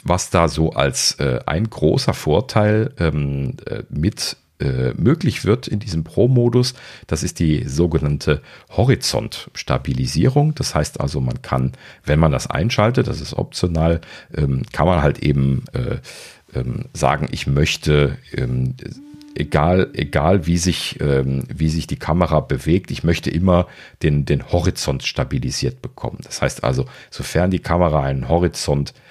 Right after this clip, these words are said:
sehen kann, äh, wird, wird sie sich daran, äh, orientieren. Also irgendetwas, was aussieht wie ein Horizont, dann wird sie sich dann daran orientieren. Und das, ähm, kann man sich dann so vorstellen. Ich hab also, ähm,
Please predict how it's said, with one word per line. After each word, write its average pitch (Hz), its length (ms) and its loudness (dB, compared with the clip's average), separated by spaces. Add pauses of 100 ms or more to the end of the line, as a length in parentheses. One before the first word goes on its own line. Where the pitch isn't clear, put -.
(160)
sehen 101 460 4
kann, 127 400 2 (260)
äh, 78 400 2
wird, - 360 -2
wird 85 120 2
sie 80 140 0
sich 76 200 -6
daran, 69 440 0 (320)
äh, - 80 -6
orientieren. 67 680 0
Also 58 140 -4
irgendetwas, - 520 -2
was - 160 -4
aussieht - 340 0
wie 62 100 0
ein 62 120 -2
Horizont, 67 460 0 (200)
dann 69 140 -2
wird 80 140 2
sie 80 100 2
sich 73 160 -2
dann 69 260 0
daran 71 380 0
orientieren. 71 760 0 (380)
Und 76 140 0
das, 87 240 0 (280)
ähm, 71 380 2
kann 90 140 2
man 101 80 2
sich 82 100 -6
dann 73 140 0
so - 160 0
vorstellen. 107 520 2
Ich 80 120 -4
hab - 200 -2
also, 71 300 2 (140)
ähm, 58 320 -8